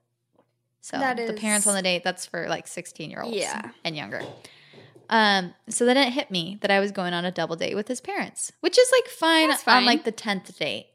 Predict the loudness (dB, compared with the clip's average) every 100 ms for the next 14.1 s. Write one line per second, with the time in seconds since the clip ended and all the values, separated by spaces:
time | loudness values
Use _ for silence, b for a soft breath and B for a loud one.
0 | -4 2 2 0 -6 _ _ _ _ -12
1 | -10 -10 -12 -16 _ b b b b b
2 | -2 4 4 4 2 0 2 0 -2 -4
3 | 0 2 2 0 0 2 2 0 0 0
4 | 0 -2 -2 -2 0 0 0 -2 -2 -4
5 | -4 -8 -10 -12 -14 -14 _ -10 -8 -8
6 | -12 -12 -12 -10 -10 -10 -10 -14 _ b
7 | b -4 0 2 4 2 2 2 2 0
8 | 0 0 2 0 -2 0 -2 -4 -12 -8
9 | -8 -8 -8 -6 -6 -4 -6 -6 -8 -4
10 | -4 -2 -4 -4 -8 -6 -8 -8 -6 -2
11 | 0 0 -2 -2 -2 -2 -4 -6 -6 -4
12 | -6 -8 _ -14 -14 -14 -16 -4 -4 0
13 | -2 -2 -8 _ -8 2 2 2 -4 -2
14 | -2